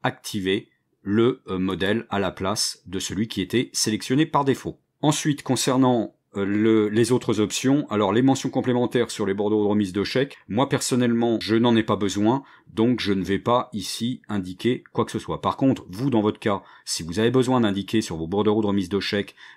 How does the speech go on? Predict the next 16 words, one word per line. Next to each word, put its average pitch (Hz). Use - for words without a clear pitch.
des 87
mentions 104
particulières, 92
c'est -
à 101
cet -
endroit-là 90
qu'il 101
faudra 92
les 123
indiquer. 135
Donc 113
maintenant, 135
je 107
vais 107
revenir 107